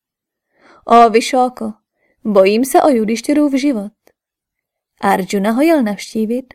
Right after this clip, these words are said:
a dosud se nevrátil, přestože Karna stále vypouští svoje strašlivé nebeské zbraně.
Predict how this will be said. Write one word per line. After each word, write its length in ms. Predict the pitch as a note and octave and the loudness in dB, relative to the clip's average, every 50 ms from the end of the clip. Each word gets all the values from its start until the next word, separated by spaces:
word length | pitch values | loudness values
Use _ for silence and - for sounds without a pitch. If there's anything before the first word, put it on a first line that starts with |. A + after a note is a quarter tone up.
| _ | _
a 100 | - G#3 | -8 -8
dosud 360 | F#3+ F3+ F#3+ F#3 - - F#3+ - | -6 -6 -8 -8 -8 -10 -8 -6
se 120 | - C4 | -4 -2
nevrátil, 720 | B3+ C4 B3+ C4+ C4+ C4+ C4+ C4 - - G3 G3 G3+ G#3 - _ _ _ _ _ _ _ _ _ _ _ _ | -2 0 0 0 0 -2 -2 -6 -8 -12 -12 -12 -12 -14 -16 _ _ _ _ _ _ _ _ _ _ _ _
přestože 440 | - G#3 G3+ F#3+ - G#3 F#3 G#3 G#3 | -6 -6 -4 -2 -4 -2 -2 -2 -2
Karna 420 | - - G3 F#3+ G3 G#3 A3 C4+ | -2 -4 -4 -4 -2 -2 -4 -4
stále 400 | C4+ - - E4 D#4+ D#4+ D#4+ C#4 | -4 0 0 2 4 4 2 2
vypouští 640 | G3+ G#3 G3+ - A3+ A#3 A3 - - - C4+ C4+ C#4 | 0 -2 -4 -4 -4 -4 -4 -6 -10 -8 -8 -8 -8
svoje 320 | C4+ - - G3+ F#3+ G3 F#3+ | -8 -8 -6 -6 -4 -6 -6
strašlivé 640 | - - - G3+ F#3 - - A3+ A#3 B3+ C4+ C4+ | -8 -8 -8 -8 -8 -8 -6 -4 -2 0 0 0
nebeské 520 | C4 G#3+ G3 G3+ G3+ - - - G#3 G3+ G3 | 0 -2 -2 -6 -8 -10 -10 -10 -10 -8 -8
zbraně. 440 | G3 F#3+ G3 G3+ G3+ G3 G3 G3+ | -8 -10 -10 -10 -10 -10 -12 -14